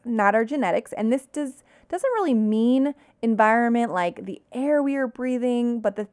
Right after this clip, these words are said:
things that we choose to put on or around or into our bodies. And yes, it's overwhelming,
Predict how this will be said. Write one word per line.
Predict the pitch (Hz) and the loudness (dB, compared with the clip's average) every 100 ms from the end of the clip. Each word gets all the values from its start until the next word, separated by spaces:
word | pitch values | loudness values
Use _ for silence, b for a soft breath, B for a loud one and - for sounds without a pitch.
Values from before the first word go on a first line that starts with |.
| - | -6
things | 277 277 285 269 | -2 0 -2 -4
that | 233 | -6
we | 208 190 | -6 -12
choose | - - 220 220 208 | -14 -10 -8 -8 -10
to | - - | -12 -12
put | - - 247 - - b b b _ 220 | -12 -8 -6 -6 -16 b b b _ -2
on | 240 262 277 | 0 0 0
or | 262 262 | -2 -2
around | 254 202 185 180 180 | -2 -4 -4 -4 -4
or | 190 - | -8 -8
into | 196 202 - 190 | -6 -6 -6 -6
our | 190 180 | -4 -6
bodies. | 196 233 226 208 185 - - - b b b - | -8 -10 -10 -8 -8 -10 -16 -20 b b b -4
And | 220 214 | -2 2
yes, | 214 247 262 | 2 2 -2
it's | 269 | 0
overwhelming, | 320 359 262 170 175 254 | 2 2 0 -2 -4 -8